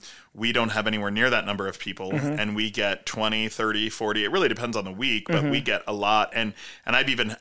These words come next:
Speaker 1: uh, there's a pastor I know who's, like, measured it and, and the increase in the growth. And,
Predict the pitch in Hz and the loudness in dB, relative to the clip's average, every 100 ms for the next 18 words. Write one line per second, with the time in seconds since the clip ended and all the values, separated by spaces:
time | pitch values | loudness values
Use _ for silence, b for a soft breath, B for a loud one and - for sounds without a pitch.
0 | 110 107 104 101 107 104 - 120 - 117 | 0 2 2 2 -2 -2 0 0 2 0
1 | 107 107 104 101 98 - 101 101 104 104 | 0 -2 -4 -2 -4 -4 -4 0 0 2
2 | 123 131 135 139 147 - 113 107 - 104 | 2 2 2 0 0 0 -2 -2 -4 -6
3 | 107 107 117 120 117 131 113 113 113 98 | -4 -4 -4 -4 -2 -2 -2 -2 -4 -2
4 | 104 110 120 - 104 101 | 2 2 0 -4 -4 -4